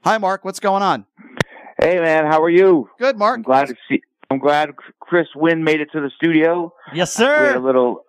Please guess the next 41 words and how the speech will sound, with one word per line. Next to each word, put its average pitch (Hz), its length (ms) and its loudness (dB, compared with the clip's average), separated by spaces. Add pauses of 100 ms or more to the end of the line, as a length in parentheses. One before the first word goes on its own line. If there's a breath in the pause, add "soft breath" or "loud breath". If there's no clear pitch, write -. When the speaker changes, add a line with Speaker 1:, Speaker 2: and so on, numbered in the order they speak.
(320 soft breath)
Speaker 2:
we 139 100 2
had 151 100 2
a 151 60 -4
little 160 200 0
peanut 180 400 -4
butter 165 220 2
conspiracy 160 800 -4
here 160 320 2
at 151 100 -4
the 151 80 -2
house 165 280 -2
last 151 240 0
night. 156 280 -2
Speaker 3:
There 139 60 -16
was. 143 460 -6 (160)
Speaker 2:
But 131 60 -6
I'm 131 80 -10
glad 143 180 2
he 151 60 -2
made 151 260 0
it. 202 100 0
Speaker 3:
A-, 226 140 -10
and 226 140 -4
you 240 60 -4
know 254 80 -2
what's 247 160 -2
funny, 269 260 -2
Mark? 220 360 -2 (100)
Uh, 214 200 0
you 196 220 -8
know, 220 140 -2
Brian 254 400 0
Shapiro 254 600 -2
was 226 260 0
present 190 540 -2
for 196 380 0
the 170 360 -8
process 160 680 -2
of 107 180 -6
that. 104 320 -2
Speaker 1:
Yes. 101 380 -8